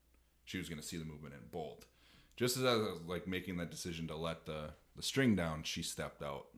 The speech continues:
and she exposed her vitals. And so I let the shot go. It was a, I mean, it was exactly where I wanted to hit her.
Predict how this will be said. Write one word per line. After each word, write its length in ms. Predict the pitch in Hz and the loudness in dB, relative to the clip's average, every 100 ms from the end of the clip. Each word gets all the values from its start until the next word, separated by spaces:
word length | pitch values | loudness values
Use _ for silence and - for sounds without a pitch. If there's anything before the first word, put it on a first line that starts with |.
| - _ _ _ - | -20 _ _ _ -12
and 120 | 80 78 | -8 -4
she 140 | 85 | -4
exposed 600 | 69 - - 82 82 - | -2 -4 0 0 0 -4
her 220 | 73 - - - - - _ _ - | -6 -8 -12 -20 -20 -20 _ _ -14
vitals. 640 | 87 87 87 78 78 - - - - - - - - - - - - - - | 2 4 4 2 -2 -6 -8 -18 -20 -20 -20 -20 -20 -20 -20 -20 -20 -14 -8
And 200 | 80 80 | -6 -4
so 300 | 87 71 71 - _ - 85 | -2 -2 -6 -12 _ -10 -4
I 80 | |
let 240 | 82 80 - | 0 0 0
the 60 | 80 | 0
shot 320 | 90 90 - | 2 2 0
go. 240 | 76 73 - - - - - - | -4 -4 -10 -20 -20 -20 -20 -6
It 40 | 95 | -2
was 120 | 87 | 0
a, 80 | 87 73 - - - | 0 -2 -14 -14 -8
I 40 | |
mean, 280 | 78 78 - _ _ _ _ _ _ _ _ _ _ _ _ - | -6 -6 -10 _ _ _ _ _ _ _ _ _ _ _ _ -6
it 20 | |
was 100 | 90 | -4
exactly 520 | 82 117 120 123 98 | 2 6 6 6 0
where 180 | 90 82 | 0 0
I 80 | 78 | 0
wanted 320 | 82 80 76 | -2 -2 -4
to 60 | 82 | -4
hit 160 | 85 | -4
her. 220 | 76 73 | -4 -6